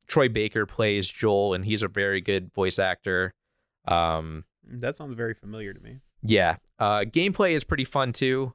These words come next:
Speaker 1: Um, if you played the Uncharted series, it's kind of similar to that, where it's, um, it's sort of, uh, action adventure-y, a little bit platformery, but, uh, you're also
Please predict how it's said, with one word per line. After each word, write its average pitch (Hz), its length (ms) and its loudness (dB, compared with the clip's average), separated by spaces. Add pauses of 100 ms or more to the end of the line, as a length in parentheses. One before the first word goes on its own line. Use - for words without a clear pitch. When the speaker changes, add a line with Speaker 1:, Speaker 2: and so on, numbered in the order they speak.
(100)
Speaker 1:
Um, 104 380 0
if 117 140 0
you 139 100 0
played 131 380 0
the 113 120 -4
Uncharted 104 460 0
series, 110 320 -2
it's 104 100 -6
kind 117 160 -4
of 101 80 -6
similar 107 340 0
to 101 100 2
that, 101 340 0 (560)
where 104 340 4
it's, 98 260 0
um, 90 680 0 (960)
it's 127 160 2
sort 151 260 4
of, 131 140 0
uh, 98 1200 2
action 120 300 0
adventure-y, 107 720 0
a 101 60 2
little 120 160 2
bit 110 180 -2
platformery, 113 840 -2 (500)
but, 104 160 6
uh, 98 240 4
you're 107 140 2
also 101 500 2